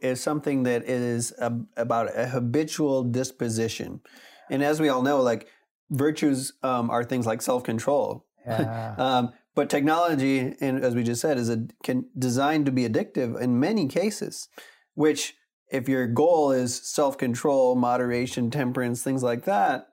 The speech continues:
Speaker 2: Yeah.
Speaker 1: and technology's teaching you to be impulsive, reactionary, to act without thinking, to check just one more notification, it's eroding that capacity for virtue.
Speaker 2: Yeah, eroding. And actually what it's doing is it's, it's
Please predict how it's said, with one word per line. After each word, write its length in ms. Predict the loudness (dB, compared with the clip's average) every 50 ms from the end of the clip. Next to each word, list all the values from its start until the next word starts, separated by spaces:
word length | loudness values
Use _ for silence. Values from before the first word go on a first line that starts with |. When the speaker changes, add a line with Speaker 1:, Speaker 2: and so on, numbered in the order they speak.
| _ -6
Speaker 2:
Yeah. 380 | -4 -2 -2 -2 -2 -4 -6 -8 -12 _ _ _ _ _ _ _ _ _
Speaker 1:
and 140 | -4 -4 -2
technology's 720 | 0 0 2 2 2 2 2 0 0 0 0 0 -2 -4 -8 _ _ _ _ _ _
teaching 400 | -6 -4 -4 -4 -2 0 0 2
you 160 | 2 2 2 2
to 60 | 0
be 140 | 0 2 2
impulsive, 720 | 0 -2 0 2 2 2 2 2 -2 -2 -2 -2 -2 -2
reactionary, 1000 | 0 0 2 2 2 0 -2 -4 -4 -2 -2 0 0 0 0 0 0 -2 -4 -4 -8 -14 -20 -20 _ _ _ -6
to 120 | -2 2
act 300 | 2 2 2 2 0 -2
without 400 | -4 -2 2 2 2 2 2 -2
thinking, 760 | -4 -4 0 0 0 0 0 0 0 0 2 0 0 -2 -2 -6 -16 -20 _ _
to 560 | -4 0 0 2 2 2 2 2 0 0 -2 -4
check 400 | -8 -2 0 2 0 0 -2 -8
just 300 | -2 0 0 0 0 0
one 280 | 0 0 2 4 4 4
more 180 | 4 4 2 0
notification, 1120 | 0 0 0 0 0 -2 -4 -6 -6 -4 -2 -2 -2 -2 -2 -4 -4 -2 -2 -2 -2 -4 -10 _ -20 -20 -20 _ _
it's 160 | -6 -4 -2
eroding 480 | 0 0 2 2 2 4 4 4 2 2
that 220 | 2 0 -2 -2
capacity 640 | -4 -8 -4 -2 0 0 0 -2 -4 -6 -6 -6 -6
for 180 | -6 -6 -6
virtue. 400 | -6 -4 -6 -8 -8 -6 -4 -2
Speaker 2:
Yeah, 360 | 0 0 2 2 0 0 -2 -2 -6 -6 -4 -2 -2
eroding. 460 | -2 0 2 2 2 2 2 0 0
And 120 | 0 2 2
actually 360 | 0 0 -2 -2 -2 -2 0
what 140 | 0 0 0
it's 160 | -2 -2 -2
doing 360 | -2 0 0 0 0 0 0 0
is 180 | 0 0 0 0
it's, 280 | -2 -2 -4 -6 -8 -4
it's 400 | -4 -4 -4 -2 -4 -6 -6